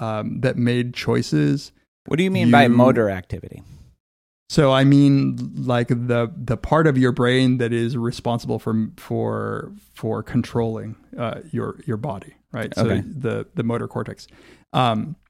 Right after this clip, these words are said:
Speaker 1: I can see where if you, if it,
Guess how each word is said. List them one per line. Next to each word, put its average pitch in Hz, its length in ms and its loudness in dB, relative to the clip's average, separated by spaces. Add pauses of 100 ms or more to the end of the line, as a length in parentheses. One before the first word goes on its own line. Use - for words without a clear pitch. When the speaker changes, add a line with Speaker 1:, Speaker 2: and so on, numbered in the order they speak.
(440)
Speaker 1:
I 156 140 0
can 165 180 4
see 254 380 4
where 143 420 4
if 143 300 0
you, 143 480 4
if - 180 0
it, - 140 0